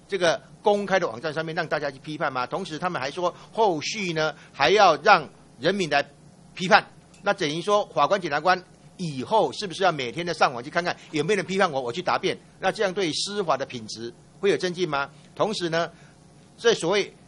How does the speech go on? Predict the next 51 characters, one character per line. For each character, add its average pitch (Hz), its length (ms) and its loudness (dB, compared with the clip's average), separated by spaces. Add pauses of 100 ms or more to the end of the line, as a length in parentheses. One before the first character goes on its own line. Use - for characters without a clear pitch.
(140)
要 170 400 6 (140)
透 220 140 0
明 175 160 -2
化、 180 280 4 (200)
要 180 280 8
这 190 120 -6
个， 156 440 4 (240)
呃， 131 520 2 (320)
阳 175 180 2
光 202 160 0
化， 190 160 6
这 208 140 0
一 - 20 2
点 160 180 -2
我 120 80 -10
们 135 80 -8
也 123 60 -8
是 170 100 -12
赞 156 200 0
同。 104 280 -10
但 208 220 4
是 202 180 -6
呢， 160 200 -2 (160)
应 220 260 -8
该 196 180 2
监 202 360 -4
督 196 180 -4
是 175 120 -10
在 185 120 -2 (140)
个 214 260 2
案 185 180 0
的 135 80 -8
审 101 200 -12
判 127 160 -8
上 131 120 -6
面， 123 140 -12
在 170 160 -4
个 151 260 -4
案， 123 80 0 (380)
因 220 100 -8
为 226 140 2
法 143 220 2
官 202 240 2
不 190 200 -4
疑， 110 220 -12 (260)
检 139 160 -4
察 151 80 -2
官 180 140 -2
也 131 60 -8
不 165 180 -8
疑， 104 160 -14